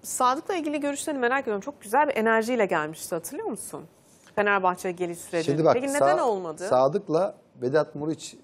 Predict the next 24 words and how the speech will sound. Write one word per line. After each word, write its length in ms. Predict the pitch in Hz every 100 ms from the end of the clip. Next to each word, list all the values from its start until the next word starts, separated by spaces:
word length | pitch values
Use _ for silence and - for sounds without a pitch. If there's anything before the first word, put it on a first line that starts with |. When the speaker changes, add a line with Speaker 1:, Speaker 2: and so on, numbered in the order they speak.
| _ 131
Speaker 2:
benzetmesi 540 | 143 143 156 160 135 151
belki 220 | 143 135
biraz 200 | 147 135
fazla 320 | - 143 147
olur 140 | 156
ama 280 | 160 151 92 - _ _ _ _ _ _ _
Vedat 300 | 123 147 180
Muriç 180 | 170 160
şimdi 360 | 151 156 160 156 - -
geldi. 440 | 151 131 120 156 151
Biraz 180 | 139
önce 140 | 135 135
istatistikleri 520 | 120 135 - 139 139
koydun. 260 | 110 120 127
Üç 160 | 120
gol, 200 | - 117
iki 280 | - 117 117
asist. 220 | 104 - 170
Speaker 1:
Evet. 120 | 180 - - _ _ _ _
Speaker 2:
Sadık 460 | - - 175 214 -
geldi, 240 | 175 165
üç 200 | 196 -
maç 180 | 147 139
oynadı. 240 | 127 147